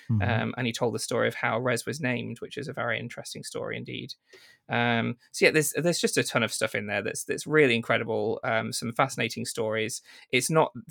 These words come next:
Speaker 2: it's not like my books where I go through the history. It is just pulling out certain games and certain things and looking at them in an interesting way. So if you really, if you're a fan of the Dreamcast, if you've got my books, if you happen to have the wrong book about the Dreamcast,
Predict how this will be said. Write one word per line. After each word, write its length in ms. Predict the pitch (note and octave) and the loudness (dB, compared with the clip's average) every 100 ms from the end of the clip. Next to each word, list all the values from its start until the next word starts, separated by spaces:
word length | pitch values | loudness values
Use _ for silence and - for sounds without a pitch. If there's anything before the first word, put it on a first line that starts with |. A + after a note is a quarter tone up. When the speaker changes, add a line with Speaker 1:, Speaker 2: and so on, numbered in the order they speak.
| - | -2
Speaker 2:
it's 220 | C3 - | 0 4
not 200 | D#3+ B2 | 4 6
like 300 | B2+ - - | 6 6 4
my 180 | C3 B2 | 4 6
books 340 | D3 - - | 4 0 0
where 100 | B2 | 0
I 40 | |
go 180 | A#2 A#2+ | 2 2
through 160 | A#2+ A#2 | 0 -2
the 80 | A2 | -2
history. 520 | D#3 - B2+ A#2 G#2 | -2 -2 0 2 2
It 60 | |
is 100 | A#2 | 0
just 200 | - B2 | -2 -6
pulling 320 | - C3 A#2 A2+ | -2 0 0 0
out 260 | A#2 - - - _ | 0 -2 -6 -20 _
certain 380 | - - C#3+ B2 | 0 8 8 10
games 380 | B2 A#2 A#2 A#2 | 6 6 4 0
and 120 | A#2 | -2
certain 300 | - A2 A2 | 4 4 4
things 540 | - A#2 A2 G#2 A#2 - | 2 0 0 -4 -6 -6
and 320 | B2 A2+ G#2+ | -4 -4 -4
looking 340 | B2 A#2+ - A2+ | -4 -6 -4 -6
at 80 | - | -4
them 120 | B2 | -4
in 80 | G#2+ | -4
an 80 | |
interesting 540 | G#2+ A#2 - - A2 A#2 | -4 -4 -8 -8 -6 -6
way. 340 | A#2+ G#2 A#2 _ _ _ - | -4 -4 -4 _ _ _ -4
So 160 | - | 2
if 140 | A#2 - | 2 4
you 100 | B2+ | 4
really, 220 | B2+ A#2 - | 6 4 0
if 100 | A2 | -2
you're 80 | A#2 | 0
a 40 | |
fan 160 | - D3+ | 4 4
of 100 | A#2+ | 4
the 60 | - | 0
Dreamcast, 520 | A2 A2 C3+ - - | 0 0 -2 -2 -2
if 100 | A#2 | -2
you've 140 | B2+ | 2
got 180 | - B2 | 4 4
my 140 | B2 | 2
books, 400 | A#2 A#2+ - - - - - | 2 2 0 -6 -12 -16 -8
if 140 | A#2+ | -4
you 80 | B2+ | 0
happen 240 | C3 C3 | 0 0
to 60 | C3 | 2
have 120 | A#2+ - | 2 2
the 100 | A#2+ | 2
wrong 260 | A2+ A2+ | 2 2
book 260 | A#2+ - - | 2 0 0
about 260 | G#2+ G2+ | 0 0
the 60 | - | 0
Dreamcast, 720 | - G#2+ G#2+ G#2 A2+ - - | -2 -2 0 -2 -2 -6 -8